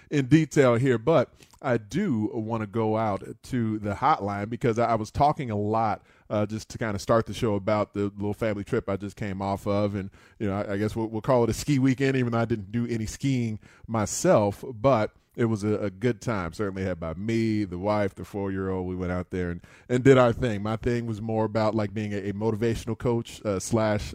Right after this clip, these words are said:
photographer, slash, uh, boot remover, and, uh, and heavy stuff carrier, <laughs> uh, 'cause we tend to pack big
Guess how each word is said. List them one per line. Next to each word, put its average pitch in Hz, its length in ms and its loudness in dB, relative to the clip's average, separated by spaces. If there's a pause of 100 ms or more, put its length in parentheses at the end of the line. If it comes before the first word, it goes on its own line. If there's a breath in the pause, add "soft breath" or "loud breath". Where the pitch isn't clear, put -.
photographer, 143 840 2 (220 loud breath)
slash, 113 640 2
uh, 101 260 0
boot 107 380 0
remover, 139 600 4
and, 120 360 -2
uh, 110 200 2
and 113 260 -4 (280)
heavy 139 260 0
stuff 139 320 0
carrier, 160 600 2
<laughs> - 60 -12
uh, 135 140 4 (260)
'cause 147 240 0
we 139 140 2
tend 151 300 -2
to 135 60 -2
pack 139 380 0
big 156 440 0